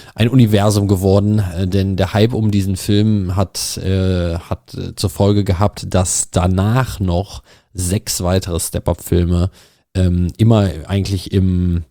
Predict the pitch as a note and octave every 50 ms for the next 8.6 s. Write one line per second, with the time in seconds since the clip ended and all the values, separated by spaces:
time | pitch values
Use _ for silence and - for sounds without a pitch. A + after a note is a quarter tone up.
0 | _ _ - - - - G#2+ F#2+ F#2 F2+ F#2 E2+ D#2+ - F#2 F#2+ F#2 F2+ F2+ F2
1 | E2 - - F#2+ - - - F#2 F#2 F#2+ F#2 F#2 F2 - - F#2 F2+ F2+ E2+ -
2 | - - F#2+ F#2 F#2+ F#2+ F2+ E2+ F2 F2 E2+ F#2+ F2 - - - F#2 E2+ - -
3 | - G2 F2 - - D#2+ D#2+ D#2+ D#2 D#2 D#2+ - - - _ _ _ _ _ _
4 | _ _ - - F2+ E2+ E2 E2 D#2+ D#2+ F2 F#2 E2+ - _ _ _ _ _ _
5 | - F2 E2+ F2+ - - - E2+ F2 - - - D#2 D#2+ D#2+ - D#2 D#2+ D#2 -
6 | _ _ _ _ - F#2 E2+ D#2+ - - - - - - - C#3 B2 E2+ - -
7 | F#2 - - D#2+ D#2 D2+ - F#2 E2 D2 C#2+ - - - _ _ - - - F2+
8 | E2+ - E2+ E2 - - - E2 D2+ D2 D2+ F2